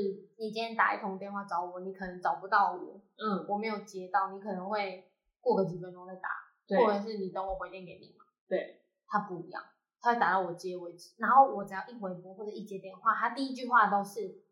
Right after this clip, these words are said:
Speaker 1: ，“你旁边是不是有男人？你跟谁在一起？”或者是我出去买个东西，然后我可能没有买他的，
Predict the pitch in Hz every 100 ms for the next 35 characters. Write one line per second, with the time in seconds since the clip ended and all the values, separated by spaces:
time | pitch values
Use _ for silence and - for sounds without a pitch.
0 | _ _ _ _ _ _ _ _ - 196
1 | 196 202 220 233 185 180 - - _ _
2 | _ _ _ _ _ _ _ _ _ _
3 | - 196 226 196 175 180 - - _ _
4 | _ - 285 208 - 226 196 - - 214
5 | 208 - _ - 240 262 233 - - -
6 | 196 - - - 214 240 202 190 185 196
7 | 208 165 - - 208 202 202 190